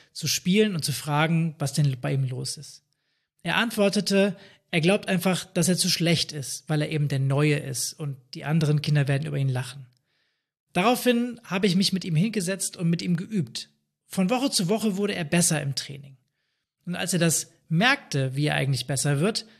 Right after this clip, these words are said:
hatte er auch keine Angst mehr. Und heute hilft Jonas den neuen Kindern, wenn sie in die Gruppe kommen, und gibt ihnen Sicherheit. Er weiß, wie sich Unterstützung anfühlt und gibt das weiter.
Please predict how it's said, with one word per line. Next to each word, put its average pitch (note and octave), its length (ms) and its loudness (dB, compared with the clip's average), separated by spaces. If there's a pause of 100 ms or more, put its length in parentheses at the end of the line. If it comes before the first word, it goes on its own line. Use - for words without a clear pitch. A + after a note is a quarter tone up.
(180)
hatte F3 280 -4
er D#3 120 -4
auch - 80 -6
keine F#3+ 300 -4
Angst D3 320 -2
mehr. B2+ 240 -10 (920)
Und C3+ 200 -4
heute B3+ 260 2
hilft G#3+ 300 4
Jonas F#3+ 340 2
den D3+ 160 4
neuen A3+ 340 2
Kindern, G3 480 -2
wenn E3+ 160 0
sie E3 180 -4
in D3+ 120 -4
die D3+ 60 -2
Gruppe F3+ 280 -6
kommen, E3 460 2 (400)
und D3+ 120 2
gibt E3+ 200 0
ihnen D3 120 4
Sicherheit. C3 680 -2 (420)
Er D#3 140 2
weiß, A3 420 2
wie F3+ 80 2
sich F3 160 -2
Unterstützung E3 460 0
anfühlt A3+ 640 -4
und E3+ 160 -2
gibt F3 160 -4
das D3 180 -2
weiter. C3 400 -8